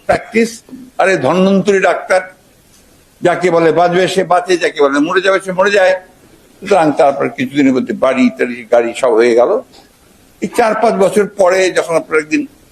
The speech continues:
এই বাসায় প্র্যাকটিস ট্যাকটিস সেরে বাসায় ফিরে এসছে, আপনার বে-, বিছানাতে আপনার খুব আরাম করে শুয়েছে, মাছের মুড়ো ঘন্ট দিয়ে ভাত টাত খেয়ে টেয়ে পাঞ্চি বুঝে বুঝে শুয়ে, শুয়েছে। তারপরে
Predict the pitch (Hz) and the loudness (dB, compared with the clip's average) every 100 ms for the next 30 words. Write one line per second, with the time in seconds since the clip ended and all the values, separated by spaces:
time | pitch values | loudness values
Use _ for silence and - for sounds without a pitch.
0 | _ _ _ - - _ _ - 139 123 | _ _ _ -20 -20 _ _ -4 0 2
1 | 135 139 147 135 120 147 - 135 - 127 | 0 2 2 0 -2 -6 -4 -6 -4 -4
2 | 127 113 131 120 120 117 127 - 135 117 | -4 -4 0 2 0 0 -4 0 0 0
3 | - - 117 - _ _ _ _ _ _ | -4 -4 -4 -6 _ _ _ _ _ _
4 | _ _ - 117 123 110 113 127 104 110 | _ _ -8 -6 -2 -2 -2 -2 -2 -6
5 | 117 135 120 123 113 - 113 - 117 - | -2 -2 -2 0 -2 0 -4 -4 -10 -10
6 | _ _ _ _ - 127 139 127 135 110 | _ _ _ _ -2 0 2 0 0 -2
7 | - 143 123 127 120 - _ _ - 110 | -2 -4 -2 -2 -2 -4 _ _ -8 -4
8 | 120 - 127 117 - _ _ _ _ - | -4 0 -2 -2 -6 _ _ _ _ -2
9 | 123 139 131 127 135 131 117 123 104 123 | 2 2 2 2 2 0 0 0 2 -2
10 | 123 - 113 - 131 120 - 120 - 127 | -2 -4 -4 -4 -2 -2 0 -2 0 -2
11 | - 127 107 110 101 110 - 120 107 127 | -2 -2 -2 -6 -10 -8 0 0 0 -4
12 | 110 117 - _ _ _ _ _ _ _ | -2 -4 -6 _ _ _ _ _ _ _
13 | - 160 135 | -2 -2 -2